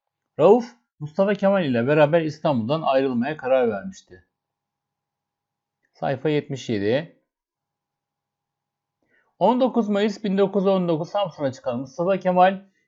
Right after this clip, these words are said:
Milli Kurtuluş Davası'nın öncüsü olmuş, mukaddes ihtilalin bayrağını kuvvetli ellere, elleri arasına almıştı. Ben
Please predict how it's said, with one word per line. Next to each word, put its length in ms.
Milli 340
Kurtuluş 500
Davası'nın 480
öncüsü 320
olmuş, 460
mukaddes 640
ihtilalin 640
bayrağını 480
kuvvetli 400
ellere, 440
elleri 380
arasına 360
almıştı. 580
Ben 360